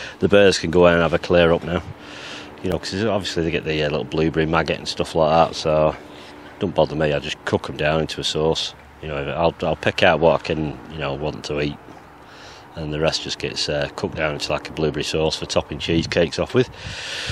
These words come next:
So, uh, I'm not gonna bother clearing this bed. I'll, I'll say I'll get the onions out, but I wanna, I'm gonna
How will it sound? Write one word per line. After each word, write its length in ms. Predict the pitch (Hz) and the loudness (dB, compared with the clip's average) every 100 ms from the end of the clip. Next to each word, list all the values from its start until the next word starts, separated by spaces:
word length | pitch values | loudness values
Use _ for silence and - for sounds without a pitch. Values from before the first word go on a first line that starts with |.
| - - - - - | -6 -8 -10 -12 -8
So, 320 | - 107 101 101 | 4 8 10 10
uh, 220 | 101 98 | 10 8
I'm 80 | 113 | 6
not 80 | 107 | 6
gonna 140 | 98 | 6
bother 200 | 92 87 | 6 4
clearing 480 | - 104 101 95 92 | 4 6 8 8 8
this 160 | 95 | 4
bed. 320 | - 101 98 82 | 4 6 6 6
I'll, 260 | 98 90 80 | 4 4 4
I'll 80 | |
say 160 | 85 92 | 2 4
I'll 80 | 90 | 6
get 120 | 85 | 4
the 100 | 95 | 4
onions 320 | 90 87 82 | 4 4 6
out, 240 | 92 90 82 | 8 8 6
but 60 | |
I 40 | 85 | 4
wanna, 340 | 101 95 78 - - - - - - - | 4 6 4 -2 -8 -8 -16 -18 -14 -2
I'm 100 | 104 | 4
gonna 200 | 101 | 6